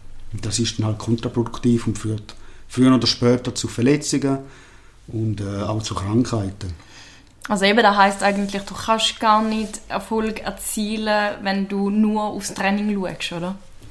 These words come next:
Speaker 2: Wenn du, wenn du jetzt, wenn jetzt jemand wirklich irgendwie richtig schlaft, nur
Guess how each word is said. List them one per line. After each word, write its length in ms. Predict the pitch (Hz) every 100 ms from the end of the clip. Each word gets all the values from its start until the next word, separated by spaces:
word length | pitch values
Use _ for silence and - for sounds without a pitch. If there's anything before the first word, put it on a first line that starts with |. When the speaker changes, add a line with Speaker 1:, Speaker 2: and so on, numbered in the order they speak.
| - -
Speaker 2:
Wenn 240 | 196 196
du, 140 | 196 196
wenn 120 | 196
du 60 | 202
jetzt, 160 | 196
wenn 140 | 180 208
jetzt 180 | 202 208
jemand 300 | 196 202 202
wirklich 360 | 220 - 220
irgendwie 340 | 214 214 208 214
richtig 340 | 202 - -
schlaft, 420 | - 214 220 -
nur 840 | 214 - - 208 208 208 202 -